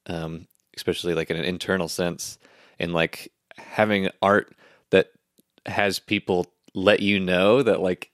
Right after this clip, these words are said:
it's like, "Hey, I, I've been in that space too. I've been there." Like, it's, it's a way to not feel so alone, not, not to feel like you're anything, you're not, like, past what humans have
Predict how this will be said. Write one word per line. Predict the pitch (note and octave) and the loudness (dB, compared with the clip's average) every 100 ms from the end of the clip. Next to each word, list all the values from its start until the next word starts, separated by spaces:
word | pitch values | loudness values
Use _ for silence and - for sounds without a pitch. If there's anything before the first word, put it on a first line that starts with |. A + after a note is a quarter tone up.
| _ _ | _ _
it's | - | -10
like, | C3+ | 0
"Hey, | D3 D3+ G#2 | 2 6 6
I, | - | 6
I've | G2 F#2+ | 4 4
been | G2 | 2
in | G2 F2+ | 2 0
that | F2 | -2
space | - - F2+ F2 - | -4 0 2 2 -4
too. | - F#2+ E2+ E2 | -4 0 0 0
I've | E2 | -2
been | F2+ E2+ | -4 -2
there." | E2+ E2 | -2 -2
Like, | D#2+ E2 | -4 -6
it's, | F2 - - _ _ _ _ - | -8 -10 -16 _ _ _ _ -8
it's | - | -2
a | F2+ | 2
way | F2+ F2 | 2 2
to | |
not | E2+ F2 D#2+ - | 0 -2 -2 -4
feel | - F2 F2 E2 E2 - _ _ _ | -8 -4 -2 -2 -4 -10 _ _ _
so | - - F#2+ E2+ | -12 -2 2 2
alone, | E2+ E2+ E2 D#2+ E2 - | 2 0 0 -2 -6 -8
not, | F2 - - | -6 -6 -10
not | F2 - | -12 -12
to | |
feel | - F2+ E2 E2 E2 | -14 -8 -6 -4 -4
like | E2 E2 - _ _ _ _ _ _ | -6 -6 -12 _ _ _ _ _ _
you're | F#2+ E2+ | -2 0
anything, | E2+ E2 - F2 E2 E2 D#2+ _ _ _ _ _ _ _ _ _ - | 0 -6 -6 -6 -4 -8 -14 _ _ _ _ _ _ _ _ _ -2
you're | F#2+ | 2
not, | F2 E2 | 2 0
like, | E2 - - _ - _ _ _ _ _ _ _ _ - - | -4 -6 -20 _ -20 _ _ _ _ _ _ _ _ -20 -4
past | G2 F2 - - - | 2 2 0 -10 -4
what | F2+ - | -2 -2
humans | - G2+ F2+ F2 E2+ - - _ _ - | -4 -2 0 -2 -4 -8 -10 _ _ -6
have | G#2 F2 E2 | -4 -4 -6